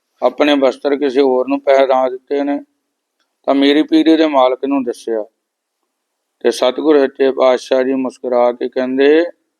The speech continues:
ਕਿ ਅੱਜ ਤਾਂ ਇਹਨੇ ਇੱਕ ਬੱਚੇ ਦਾ ਪਰਦਾ ਕੱਜਿਆ ਹੈ, ਸਮਾਂ ਨਾ ਹੈ, ਇਹਨੇ ਸਾਰੀ ਸ੍ਰਿਸ਼ਟੀ ਦਾ, ਸਾਰੀ ਕੌਮ ਦਾ, ਧਰਮ ਦਾ ਪਰਦਾ ਕੱਜਣਾ ਹੈ।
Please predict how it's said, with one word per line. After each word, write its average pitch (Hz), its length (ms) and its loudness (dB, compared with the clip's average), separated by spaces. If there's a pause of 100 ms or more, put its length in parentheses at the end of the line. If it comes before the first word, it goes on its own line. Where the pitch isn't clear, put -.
(720)
ਕਿ 131 200 2
ਅੱਜ 131 140 -2
ਤਾਂ 143 240 0
ਇਹਨੇ 143 220 -2
ਇੱਕ 139 160 -4
ਬੱਚੇ 131 440 -4
ਦਾ 139 120 2
ਪਰਦਾ 127 440 -2
ਕੱਜਿਆ 123 420 -2
ਹੈ, 147 120 0
ਸਮਾਂ 139 520 0
ਨਾ 147 200 2
ਹੈ, 131 60 -6 (1160)
ਇਹਨੇ 139 280 2
ਸਾਰੀ 139 720 2
ਸ੍ਰਿਸ਼ਟੀ 127 560 -8
ਦਾ, 135 180 -2
ਸਾਰੀ 131 440 -2
ਕੌਮ 127 420 -2
ਦਾ, 127 140 0
ਧਰਮ 117 400 -2
ਦਾ 127 120 0
ਪਰਦਾ 117 400 -4
ਕੱਜਣਾ 110 440 -10
ਹੈ। - 200 -20